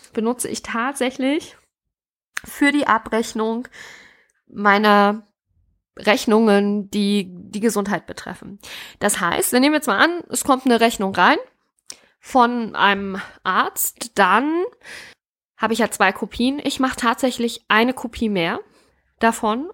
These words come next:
und dann kommt das in, ja, äh, <laughs> in diese Bereiche rein. Also eine Kopie kommt in die Schublade für P K V, eine in die Beihilfeschublade.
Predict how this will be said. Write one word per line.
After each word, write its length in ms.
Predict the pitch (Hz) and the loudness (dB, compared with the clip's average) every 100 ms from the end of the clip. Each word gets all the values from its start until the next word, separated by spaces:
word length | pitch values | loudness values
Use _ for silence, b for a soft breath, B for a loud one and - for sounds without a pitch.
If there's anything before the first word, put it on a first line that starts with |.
| - | -2
und 200 | 226 220 | 0 2
dann 420 | 202 226 262 269 | 4 2 -2 -6
kommt 440 | - - 277 381 | -6 0 2 2
das 440 | 220 226 294 - - B B B B B _ | 0 0 -2 -6 -10 B B B B B _
in, 580 | 220 233 233 240 240 240 _ _ _ _ _ _ _ _ _ _ - | 4 4 4 0 -2 -6 _ _ _ _ _ _ _ _ _ _ -2
ja, 320 | 214 170 175 - | 0 0 -4 -4
äh, 260 | 208 214 214 - | 2 4 4 2
<laughs> 120 | - | 2
in 220 | 254 262 | 2 0
diese 280 | 254 240 226 | -2 -2 0
Bereiche 520 | 233 196 196 226 220 | 2 4 4 2 -4
rein. 260 | 185 - 113 | -6 -8 -4
Also 340 | 208 220 220 B B B B | -2 -2 -4 B B B B
eine 420 | 202 220 294 311 | 2 4 4 0
Kopie 600 | 302 311 - 262 262 262 277 B B | -2 -6 -6 -6 -4 -4 -8 B B
kommt 560 | - - 233 226 240 - | -10 2 2 2 -2 -6
in 580 | - 202 202 202 196 196 _ _ _ _ - | 0 2 2 -2 -6 -8 _ _ _ _ -4
die 100 | 226 | -2
Schublade 800 | - 254 220 196 185 185 180 185 | -2 -2 2 4 4 2 0 0
für 520 | - - 185 175 165 _ | -4 -2 0 0 -4 _
P 200 | - 277 | -2 0
K 260 | 285 - 254 | 0 -4 -4
V, 500 | - 240 240 247 262 B B B B - | -4 -2 -2 -4 -8 B B B B 2
eine 340 | 208 220 208 | 2 2 0
in 80 | 208 | -4
die 100 | 202 | 0
Beihilfeschublade. 1200 | 180 180 190 180 - - 196 170 170 170 165 | 4 4 4 0 -2 -8 -8 -8 -8 -8 -10